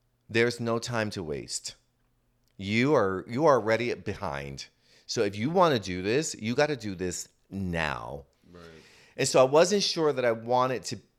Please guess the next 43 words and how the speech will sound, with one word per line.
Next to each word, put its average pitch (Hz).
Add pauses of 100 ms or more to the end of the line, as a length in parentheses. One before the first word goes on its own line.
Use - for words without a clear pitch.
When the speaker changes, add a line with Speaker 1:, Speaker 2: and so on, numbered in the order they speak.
(140)
Speaker 1:
to 101
choose 165
dancing 131
as 101
a -
profession, 107
but 107
I 107
knew 117
that 110
I 104
had 104
to 104
get 92
busy. 113
And 90
so 101
therefore, 87 (420)
I 120
started 107
taking 104
class 110
and 101
I 101
started 101
really 95
considering 101
it 92
as 95
a 98
possibility. 95 (840)
I 113
go 120
to 110
study 117
with 104
Miss 104
Paulette. 107
Miss 107
Paulette 95
takes 95
me 95
to, 87